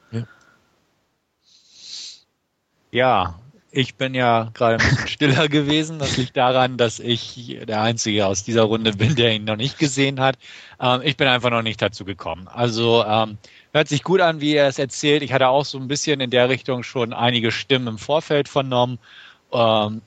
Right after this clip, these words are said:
Speaker 2: Seth Rogen mag ich eigentlich ganz gern. Kleine Anekdote am Rande. Ich habe letztens wieder mal wieder meinen Lieblingsfilm Donnie Darko angeguckt und stellte fest, dass er da ja auch mitspielt.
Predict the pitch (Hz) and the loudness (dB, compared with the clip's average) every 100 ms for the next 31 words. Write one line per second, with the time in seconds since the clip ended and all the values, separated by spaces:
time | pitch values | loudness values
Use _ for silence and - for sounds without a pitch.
0 | _ - 139 135 135 139 147 147 127 123 | _ -2 0 0 2 2 2 -4 -2 0
1 | 135 147 127 127 117 110 107 131 151 - | 0 -2 -8 -4 -2 -4 0 0 0 -4
2 | 139 135 135 131 - 120 123 110 _ - | 0 2 0 -2 -2 2 2 0 _ -10
3 | 131 117 - 127 127 107 110 110 135 139 | -6 -6 0 0 2 -2 0 0 0 0
4 | 135 123 117 120 - 123 120 117 117 117 | -2 0 2 0 0 -12 -6 -4 -2 2
5 | 113 110 107 113 110 147 160 139 - 139 | 2 2 -2 -2 -2 0 0 0 0 2
6 | 131 127 110 117 117 107 117 151 139 117 | 2 0 -2 -2 0 2 2 2 2 0
7 | 101 107 107 120 151 - - - - _ | 0 -4 -4 0 0 -2 -20 -20 -20 _
8 | 123 120 - 135 135 120 - 131 - 117 | -8 -4 0 2 2 0 0 -2 -2 -4
9 | - 117 113 104 107 110 151 - 127 - | -4 -2 0 2 4 4 0 0 -2 -2
10 | - 107 101 85 | -2 0 0 0